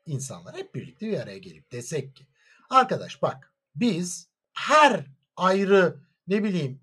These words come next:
üç yüz otuz mililitresi bir plastik ambalajda gelen şişeyi almıyoruz artık. Bu alüminyum kutuda gelen şeyi de almıyoruz. Cam kutuda geleni de almıyoruz. Senin ürününü almıyoruz değil.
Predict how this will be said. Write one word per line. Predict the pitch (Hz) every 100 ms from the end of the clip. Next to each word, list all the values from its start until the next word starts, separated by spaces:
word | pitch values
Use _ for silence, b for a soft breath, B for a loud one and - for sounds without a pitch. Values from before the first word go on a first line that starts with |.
| -
üç | 214 -
yüz | 202 151
otuz | 190 143 240 180
mililitresi | 180 170 175 165 147 143 156 143 143 139
bir | 233 -
plastik | 160 156 147 - 196 -
ambalajda | - 151 156 151 139 135 127
gelen | 123 165 131 101 113 _ _ _ _
şişeyi | - 277 - 175 180 -
almıyoruz | 185 160 147 120 87 82 -
artık. | - _ _ _ _ _ _ _ _ -
Bu | 226 262 _ _ _
alüminyum | - 185 262 330 302 233
kutuda | 190 190 175
gelen | 139 127 117
şeyi | 104 110 87
de | - -
almıyoruz. | 143 131 117 90 80 - - - _ _ -
Cam | 127 226 302 277
kutuda | 294 254 196
geleni | 170 147 120 101 92
de | 90 _
almıyoruz. | 156 147 123 92 73 - - - - _ _ _ _
Senin | - 196 214 302
ürününü | 302 277 285 285 277
almıyoruz | 262 247 254 262 254 254 226 220
değil. | 233 143 -